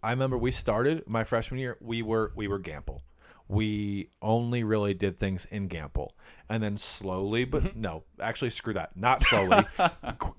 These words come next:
Speaker 1: quickly, it started becoming, okay, now you're gonna deal with Worth, the Champion Center for the basketball teams. And, oh, Burton needs a little bit of help. The football facility needs
Speaker 2: Shout out Burton.
Speaker 1: Shout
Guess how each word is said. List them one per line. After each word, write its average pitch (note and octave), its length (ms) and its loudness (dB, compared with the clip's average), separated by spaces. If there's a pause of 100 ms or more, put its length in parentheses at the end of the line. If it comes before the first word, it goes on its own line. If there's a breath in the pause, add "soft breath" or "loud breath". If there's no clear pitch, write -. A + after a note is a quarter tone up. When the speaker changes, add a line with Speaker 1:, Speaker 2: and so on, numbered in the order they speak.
Speaker 1:
quickly, - 680 2
it A#2+ 120 -4
started A#2 300 0
becoming, G#2+ 520 -2
okay, A#2 440 0
now A2+ 200 -2
you're B2 100 4
gonna A#2+ 220 0
deal A2 260 2
with G2+ 180 4
Worth, G2 440 0
the G2+ 80 -2
Champion G2 480 2
Center E2+ 320 0
for G2+ 100 -2
the F2 80 -4
basketball F2 400 0
teams. D#2+ 320 -8
And, G2+ 180 -6
oh, C#3 300 6 (300 loud breath)
Burton D3+ 320 6
needs C3 180 0
a A#2 60 0
little A2+ 160 4
bit A2 100 0
of G#2 80 2
help. G#2 220 0
The A2+ 60 -2
football C3 300 2
facility G2 500 2
needs F#2+ 180 -4
Speaker 2:
Shout G2+ 200 4
out G2+ 120 6
Burton. D#2 320 2
Speaker 1:
Shout F#2+ 400 0